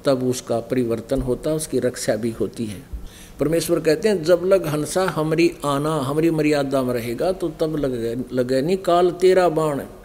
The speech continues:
तीर नहीं लगे तो नहीं कुछ उस पर अटैक कर सकता। जैसे सीता को बता दिया था कि इस रेखा से बाहर ना जाना, तो रावण की हिम्मत नहीं थी, उसमें प्रवेश कर गया, वो स्वयं उस रेखा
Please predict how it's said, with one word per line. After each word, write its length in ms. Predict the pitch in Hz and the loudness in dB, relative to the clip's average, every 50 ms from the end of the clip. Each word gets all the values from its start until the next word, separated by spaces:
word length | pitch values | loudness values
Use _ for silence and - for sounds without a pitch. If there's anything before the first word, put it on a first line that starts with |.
| - - - | -20 -6 -2
तीर 220 | 156 175 185 180 | 2 4 4 4
नहीं 160 | 170 185 185 185 | 4 2 2 2
लगे 240 | 180 160 160 151 | 2 4 4 4
तो 180 | 151 156 160 160 | 2 2 0 0
नहीं 140 | 156 156 151 | 0 0 0
कुछ 220 | 151 147 147 139 | 0 -2 -2 0
उस 340 | 135 135 - - 131 127 - | -2 -4 -2 -2 -4 -4 -2
पर 80 | - 127 | -2 -2
अटैक 280 | 127 131 135 131 131 | 0 0 0 -2 -2
कर 100 | - 123 | -4 -6
सकता। 320 | 113 - - - - - - - - - - - - - - - - - - - - - - - | -8 -8 -10 -10 -10 -14 -14 -14 -16 -20 -20 -20 -20 -18 -18 -18 -18 -18 -18 -20 -20 -18 -10 -2
जैसे 320 | 117 147 156 156 - 180 165 | 2 2 4 4 4 2 2
सीता 400 | - - 175 170 175 180 180 165 | 2 2 2 2 2 2 0 0
को 160 | - - 156 | 0 0 -2
बता 280 | 143 139 - 143 135 | 0 0 0 0 0
दिया 220 | 131 131 135 139 135 | 0 0 0 0 0
था 180 | - 160 165 | -2 -4 -4
कि 120 | 170 - 185 | -2 -2 -2
इस 120 | 160 - | -2 0
रेखा 320 | 151 156 151 147 - 170 180 | 0 0 0 -2 -2 -4 -4
से 140 | - 180 | -2 -2
बाहर 300 | 160 147 139 135 143 143 | -2 -2 -4 -4 -4 -4
ना 200 | 135 123 127 127 | -4 -4 -4 -4
जाना, 440 | - - 120 - - 65 - 156 156 - - - - - - - - - - - - - - | -4 -4 -4 -4 -4 -6 -8 -10 -12 -14 -18 -20 -20 -20 -20 -20 -20 -20 -20 -20 -20 -8 -2
तो 80 | - - | 0 2
रावण 300 | 135 143 151 156 160 156 | 2 2 2 2 0 0
की 140 | 160 - 123 | 0 0 0
हिम्मत 280 | 123 139 139 131 - | 2 2 0 0 0
नहीं 160 | 117 113 113 | -2 -2 -4
थी, 140 | 110 - 151 | -4 -4 -4
उसमें 220 | 151 151 170 175 170 | -4 -4 -4 -4 -4
प्रवेश 320 | 175 175 170 170 165 165 | 0 0 2 2 0 -2
कर 120 | - - | -6 -8
गया, 220 | - - - - - - - - | -8 -8 -8 -12 -12 -14 -8 -4
वो 100 | - 139 | -2 -2
स्वयं 260 | 139 - - - 196 214 | -2 0 2 2 2 2
उस 380 | 214 202 - 165 160 - - | 2 2 2 0 0 0 -2
रेखा 420 | 143 135 147 160 156 156 - 175 | -2 0 0 0 0 0 -2 -2